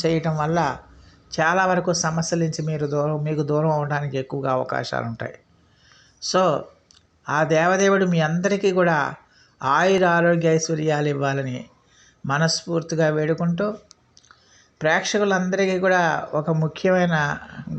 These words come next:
గమనిక ఏమిటంటే ప్రస్తుతం నేను చెప్తున్న ఈ విశేషాలన్నీ కూడా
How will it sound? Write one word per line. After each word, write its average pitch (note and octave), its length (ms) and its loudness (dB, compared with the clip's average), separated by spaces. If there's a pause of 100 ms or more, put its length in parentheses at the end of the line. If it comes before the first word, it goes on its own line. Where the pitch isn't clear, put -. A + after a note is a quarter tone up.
గమనిక F3 400 0
ఏమిటంటే D#3 960 0 (1040)
ప్రస్తుతం G#3 520 0
నేను F#3 280 0
చెప్తున్న F#3+ 640 2 (160)
ఈ F3 180 4
విశేషాలన్నీ F#3 960 2
కూడా F#3+ 440 2